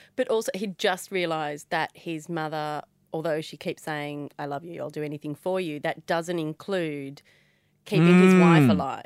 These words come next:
Speaker 2: Yeah.
Speaker 1: So he just, he probably cracked a bit with that, that he just thought, "Oh, right, I see what everyone says about my mother
Speaker 2: Yeah.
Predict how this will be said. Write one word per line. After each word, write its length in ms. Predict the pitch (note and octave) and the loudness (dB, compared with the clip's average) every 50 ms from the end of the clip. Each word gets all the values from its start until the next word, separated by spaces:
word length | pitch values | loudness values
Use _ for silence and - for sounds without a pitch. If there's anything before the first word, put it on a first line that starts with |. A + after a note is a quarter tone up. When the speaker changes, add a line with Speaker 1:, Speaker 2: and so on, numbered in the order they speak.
| - - | -6 0
Speaker 2:
Yeah. 460 | C3 B2 C3 C3+ C#3+ D3 C#3+ C#3 B2 | 4 6 8 8 8 8 8 8 6
Speaker 1:
So 40 | G2+ | 4
he 60 | - | 2
just, 280 | - G3 F#3 - - | 0 -2 -4 -4 -6
he 100 | F#3+ G3+ | -8 -6
probably 260 | - - G3+ F3+ F#3 F#3 | -4 -4 -4 -4 -4 -6
cracked 340 | - - F#3 D#3+ - - | -4 -4 -4 -4 -4 -6
a 60 | F#3 E3+ | -8 -6
bit 160 | E3+ D#3+ - | -6 -6 -8
with 140 | E3 D3 - | -8 -6 -4
that, 300 | G3 F#3+ D3+ A#2 - _ | -2 -2 -2 -4 -6 _
that 100 | - E3+ E3 | -8 -8 -8
he 60 | D#3+ | -8
just 220 | D#3 E3+ E3 - _ _ _ _ _ - | -8 -10 -12 -12 _ _ _ _ _ -6
thought, 240 | F3 D#3 D#3 - _ _ - | -4 -4 -4 -6 _ _ -6
"Oh, 260 | - G3+ A3 A#3 A#3 | -4 -2 0 0 -2
right, 340 | G#3+ A3+ B3 C#4+ C4+ F#3 C#3+ - | 0 0 0 0 0 -2 -2 -2
I 100 | - F#3 G3+ | -4 -4 -4
see 320 | - - - A3 A3 A3+ | -4 -4 -2 -2 -2 -2
what 140 | A3 G#3+ G3+ | -4 -4 -4
everyone 320 | G3 F#3 F3+ F3+ F3+ F3+ F3 | -4 -4 -4 -6 -6 -6 -6
says 220 | - F#3 F3 D#3+ | -6 -6 -6 -6
about 220 | E3+ E3+ D#3+ D#3 - | -6 -6 -6 -6 -6
my 160 | E3 E3 E3 | -8 -8 -6
mother 420 | E3 D#3 D#3+ D3+ D#3 D#3 D#3 D3+ D3+ | -6 -6 -6 -6 -6 -6 -6 -4 0
Speaker 2:
Yeah. 480 | A2+ A2 A2 A2 A2+ A#2 A2+ G2+ - | 2 4 6 6 6 6 4 2 0